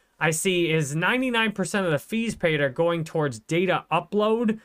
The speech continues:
which is great. And, uh, you've got, uh, now I'm not seeing very many addresses on here a day though. For as big of a market cap as this is, you're only getting a few hundred new addresses a day. That's actually pretty bad.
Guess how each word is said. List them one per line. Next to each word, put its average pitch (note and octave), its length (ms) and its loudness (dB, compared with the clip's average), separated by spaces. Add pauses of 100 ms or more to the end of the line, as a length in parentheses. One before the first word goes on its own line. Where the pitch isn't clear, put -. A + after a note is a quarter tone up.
(280)
which C#3 180 -2
is B2+ 140 -4
great. G3 560 -2 (340)
And, E3+ 320 0
uh, E3+ 40 2
you've D#3+ 400 -2
got, E3+ 500 0
uh, D3+ 320 -12 (180)
now G3 420 2
I'm G3 280 2
not C4+ 240 2
seeing D#4+ 320 0
very A#3 300 0
many F#3+ 440 0
addresses E3 720 0
on E3+ 300 0
here D#3 200 2
a C#3 40 0
day D3+ 260 0
though. B2 220 -2
For E3 160 -2
as C3+ 120 -2
big G#3 280 -2
of B3+ 100 -2
a F#3 80 2
market F3+ 440 -2
cap B3 280 0
as A3 80 -4
this B3 220 -2
is, C4+ 260 0 (340)
you're F#3+ 200 0
only B3 200 4
getting F#3+ 300 2
a C#3 40 2
few G#3+ 280 0
hundred G#3+ 420 0
new F#3 240 0
addresses F#3 560 0
a E3 60 0
day. F#3 420 0 (220)
That's D#3+ 220 0
actually F#3+ 360 0
pretty F3+ 340 0
bad. C#3+ 600 2